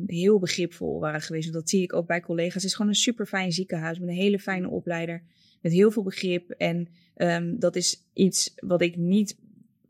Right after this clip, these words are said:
toen ik terugkwam na de, eh, de zwangerschap van Laila en de bevalling heb ervaren. En nu zie ik die twee, eh, verschillen en merk ik gewoon hoe belangrijk het is ook en wat de rol is van de werkgever,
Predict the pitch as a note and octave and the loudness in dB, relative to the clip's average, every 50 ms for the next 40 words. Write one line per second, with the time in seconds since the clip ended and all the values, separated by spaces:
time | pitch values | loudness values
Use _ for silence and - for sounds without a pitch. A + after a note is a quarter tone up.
0 | _ - - G#3+ F#3+ F3 E3 D#3+ D#3+ - - F3+ - - - G3 F#3 - - F3+ | _ 0 2 4 4 6 4 2 0 -2 -4 -4 -4 -4 -6 -4 -4 -4 -4 -4
1 | E3+ E3 E3 E3 D#3+ D#3 D#3 D#3 - - - F3+ D#3 D#3 D#3 D#3 D#3 D#3+ D#3+ E3+ | -2 -2 0 0 0 0 -2 -4 -6 -10 -10 -8 -4 -2 -2 -2 -2 -4 -4 -4
2 | F3 E3+ D#3+ - - D#3+ - F3+ E3+ E3+ D#3+ - - D#3+ D#3 - - E3 E3+ F3 | -6 -6 -8 -8 -8 -6 -6 -6 -6 -6 -8 -8 -8 -10 -8 -8 -8 -6 -4 -4
3 | G3 G#3+ A#3 A#3 G#3+ G3+ F#3+ G3 G3 F#3 - F#3+ F#3+ F#3+ F#3 F#3 F#3 F#3 - F3 | -4 -4 -4 0 0 0 0 0 -4 -8 -6 -6 -4 -4 -2 -4 -4 -4 -4 -6
4 | F3 - F#3 F3+ F3+ F3+ F3+ G3 A#3+ - _ _ _ _ _ _ - - E3+ F3 | -6 -4 -6 -6 -6 -6 -6 -6 -8 -8 _ _ _ _ _ _ -2 2 4 6
5 | F#3 G3 G3 F#3+ - - E3 D#3 E3+ G#3+ C4 C#4 C4+ - C4 A#3+ A#3 - - G#3 | 6 6 4 2 -2 -4 -4 0 4 6 6 4 4 2 -4 -6 -6 -4 -2 -2
6 | G#3 G#3 G#3 G#3 G#3 G#3 - - - G3 F#3 F#3 F#3 F#3 F#3 F#3 F#3 - G3+ F#3+ | 0 2 2 0 0 -2 -2 -2 0 0 0 0 0 -2 -4 -4 -6 -8 -6 -6
7 | - - - G3 G3 G3 G#3+ B3+ C4+ - _ _ - - - - E3 E3 F3 F#3 | -6 -2 0 0 2 2 0 0 -2 -6 _ _ -20 -12 -2 2 2 4 4 4
8 | G3 G#3 G3+ - - G3+ F#3 E3+ D#3 F3 A3 G#3+ F3+ F3+ F3+ F3+ F3+ F3 F3 E3+ | 2 0 -2 -4 -4 -4 -4 -2 0 0 0 0 0 -2 -2 -2 -4 -4 -4 -4
9 | E3+ F3+ - - E3 E3+ - - - F#3+ G#3 G3+ G3 F#3 F3+ F3+ - F3 E3 E3 | -4 -6 -4 -2 -2 -2 -2 0 2 2 2 2 0 -2 -2 -2 -2 -2 -2 -2
10 | F3 F#3+ G#3+ A3+ A3+ A#3 A3+ - - F3+ F3+ - - F#3+ F3+ F3 E3+ F3 F3 F3+ | 0 2 2 2 2 0 -2 -2 -2 -2 -2 -2 -4 -4 -4 -4 -2 -2 -2 -4
11 | F3+ - - - F3 F#3 G#3 G3+ - E3+ E3 E3 | -4 -8 -4 -2 0 0 0 0 -2 -4 -6 -6